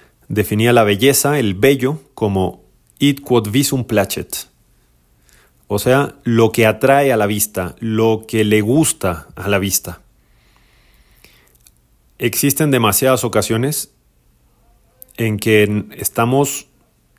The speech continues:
tal vez no cansados de lo que nos rodea, ni tampoco queremos cortar con lo que lleva ya años gestándose en nuestra vida o en nuestra familia o en nuestro trabajo.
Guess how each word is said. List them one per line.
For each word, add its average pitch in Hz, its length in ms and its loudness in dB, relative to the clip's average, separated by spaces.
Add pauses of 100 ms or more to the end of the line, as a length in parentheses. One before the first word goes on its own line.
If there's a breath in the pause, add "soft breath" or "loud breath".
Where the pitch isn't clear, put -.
(220)
tal 110 100 0
vez 123 160 2
no 139 220 2
cansados 135 560 2
de 113 60 -2
lo 110 120 0
que 101 80 -6
nos 98 180 -2
rodea, 113 460 0 (500 soft breath)
ni 110 160 -2
tampoco 110 460 0
queremos 117 400 2
cortar - 920 0 (160)
con 107 200 -2
lo 98 100 2
que 101 140 -2
lleva 113 260 4
ya 107 240 2
años 113 300 -2
gestándose 110 640 -2
en 95 80 -4
nuestra 95 300 -4
vida 110 320 2
o 98 80 -2
en 95 60 -2
nuestra 95 280 -6
familia 104 480 -2
o 95 40 -2
en 95 40 -4
nuestro 95 240 -4
trabajo. 104 420 -2